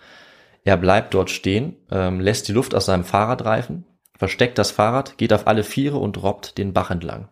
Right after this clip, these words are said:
immer weiter. Er hört sogar Gewehrschüsse und erfährt erst später, dass sie zum Glück nicht ihm gegolten haben. Hat aber in der Situation große Panik. Er robbt weiter, so schnell er kann, und hört plötzlich ein Geräusch. Er will losrennen, aber er merkt zu seinem Schreck, dass er vor Angst wie erstarrt ist.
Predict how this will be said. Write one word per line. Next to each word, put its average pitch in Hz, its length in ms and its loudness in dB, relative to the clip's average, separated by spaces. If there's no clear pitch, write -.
immer 95 260 -2
weiter. - 360 -2
Er 101 120 2
hört 135 120 4
sogar 113 200 4
Gewehrschüsse 104 840 0
und 92 140 -6
erfährt 107 280 2
erst - 140 0
später, 113 260 2
dass 95 140 2
sie 90 80 -8
zum 95 140 -6
Glück 104 160 -6
nicht - 160 -8
ihm 113 160 0
gegolten 90 440 -4
haben. 92 220 -14
Hat 98 100 0
aber 95 160 4
in 92 60 2
der 90 240 2
Situation 95 580 -2
große 92 280 -2
Panik. 101 460 2
Er - 80 2
robbt 104 240 2
weiter, 110 240 4
so 107 80 2
schnell 101 220 4
er 98 80 6
kann, 117 240 2
und 104 160 -4
hört 107 180 2
plötzlich - 420 -2
ein 92 140 0
Geräusch. 87 580 -2
Er 101 160 2
will 104 240 2
losrennen, 139 560 2
aber 98 220 2
er 95 80 4
merkt 95 300 0
zu 104 60 -2
seinem 98 200 2
Schreck, - 300 -2
dass 101 140 0
er 98 100 0
vor - 140 -2
Angst 101 260 -2
wie 78 60 0
erstarrt 92 480 0
ist. - 340 -10